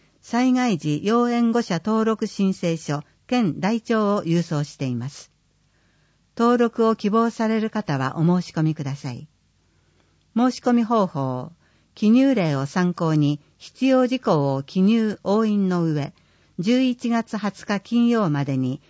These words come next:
同封の返信用封筒で返送。詳しくはお問い合わせください。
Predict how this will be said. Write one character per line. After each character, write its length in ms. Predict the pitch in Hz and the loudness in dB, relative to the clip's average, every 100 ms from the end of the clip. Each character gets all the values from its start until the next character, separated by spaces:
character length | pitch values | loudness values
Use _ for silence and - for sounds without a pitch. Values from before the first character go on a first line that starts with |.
| _ _ | _ _
同 220 | 185 247 | 0 0
封 300 | 247 240 233 | 0 0 2
の 160 | 220 220 | 2 0
返 240 | 226 226 | 0 -2
信 260 | 233 226 226 | -2 0 0
用 220 | 220 214 | 0 -2
封 240 | 208 208 180 | 0 -2 -2
筒 240 | 131 120 | -4 -4
で 80 | 139 | -6
返 260 | 151 139 | -2 -2
送。 480 | 127 135 120 127 160 _ _ _ _ _ _ _ _ _ - | -2 -8 -8 -10 -16 _ _ _ _ _ _ _ _ _ -4
詳 180 | 214 | -2
し 140 | 247 - | -2 -4
く 120 | 196 | -4
は 140 | 170 165 | -4 -4
お 60 | |
問 220 | 190 190 | -2 0
い 60 | 185 | 0
合 80 | 175 | -2
わ 60 | |
せ 120 | 170 156 | -4 -6
く 100 | 147 | -6
だ 140 | 147 | -6
さ 160 | - 131 | -6 -10
い。 160 | 294 | -12